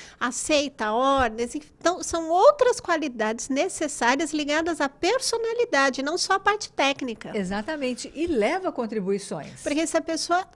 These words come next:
Speaker 1: é ótima na parte técnica, conhece muito da área, mas é complicado, é aquele bichinho difícil de lidar,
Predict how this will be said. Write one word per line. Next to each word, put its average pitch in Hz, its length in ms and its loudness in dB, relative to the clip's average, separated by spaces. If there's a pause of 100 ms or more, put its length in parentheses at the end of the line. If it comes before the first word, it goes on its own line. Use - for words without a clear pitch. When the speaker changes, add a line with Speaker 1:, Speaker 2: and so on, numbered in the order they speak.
(120)
Speaker 1:
é 330 180 6
ótima 330 540 6
na 311 100 2
parte 311 380 0
técnica, 226 580 -4
conhece 285 520 -2
muito 359 460 2
da 415 220 2
área, 240 400 2
mas 233 540 -8
é 226 100 -4
complicado, 285 800 0
é 240 60 0
aquele 262 260 -2
bichinho 262 500 -2
difícil 330 720 0
de 247 140 -4
lidar, 226 580 0